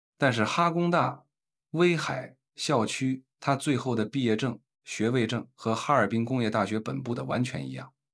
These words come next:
从毕业证、学位证上是看不出来是在哈尔滨上学还是在威海上学的。而且哈工威目前面向全国招生，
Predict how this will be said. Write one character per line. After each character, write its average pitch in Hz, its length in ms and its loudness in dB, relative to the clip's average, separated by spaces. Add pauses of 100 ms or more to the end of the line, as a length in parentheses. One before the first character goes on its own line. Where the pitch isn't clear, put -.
(260)
从 135 260 0
毕 156 140 2
业 123 120 6
证、 120 280 -2 (100)
学 - 240 2
位 131 140 4
证 117 180 0
上 76 240 -8 (100)
是 - 160 -2
看 127 240 2
不 104 60 0
出 107 160 -4
来 98 160 2
是 110 160 -4
在 110 100 -2
哈 120 160 -2
尔 120 140 2
滨 117 140 0
上 113 180 -2
学 82 180 -8
还 104 140 -4
是 104 100 -6
在 101 140 -4
威 113 180 0
海 - 160 -6
上 - 200 -8
学 - 180 -16
的。 - 140 -20 (420)
而 143 160 2
且 107 340 -2 (520)
哈 165 180 0
工 165 160 0
威 160 100 2
目 151 220 2
前 - 460 -4
面 139 200 2
向 110 200 -2
全 113 240 -4
国 113 120 -2
招 113 160 -4
生， - 240 -8